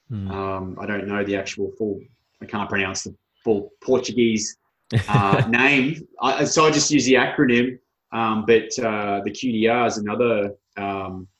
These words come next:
Speaker 2: one-arm hand balance, um, which requires, it's a really fine tuning of, of the balance point.
Speaker 1: Hmm.
Speaker 2: And it's not actually, like, a huge,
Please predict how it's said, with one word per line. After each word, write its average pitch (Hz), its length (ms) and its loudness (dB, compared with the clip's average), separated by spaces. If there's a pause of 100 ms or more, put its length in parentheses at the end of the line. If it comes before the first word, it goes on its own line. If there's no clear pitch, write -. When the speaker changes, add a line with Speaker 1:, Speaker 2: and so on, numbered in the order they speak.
Speaker 2:
one-arm 107 420 -2
hand 107 220 -4
balance, 98 540 -6 (120)
um, 95 500 -10 (200)
which 110 160 -10
requires, 110 640 -2 (760)
it's 117 340 -8
a 123 60 -12
really 139 280 2
fine 120 760 -2
tuning 143 420 -2
of, 110 240 0 (300)
of 107 160 -10
the 104 80 -6
balance 117 400 -4
point. 226 380 -4
Speaker 1:
Hmm. 98 220 -6
Speaker 2:
And 117 40 -2
it's 120 200 -2
not 185 120 4
actually, 147 480 2
like, 117 200 2
a 120 40 -2
huge, 117 760 -2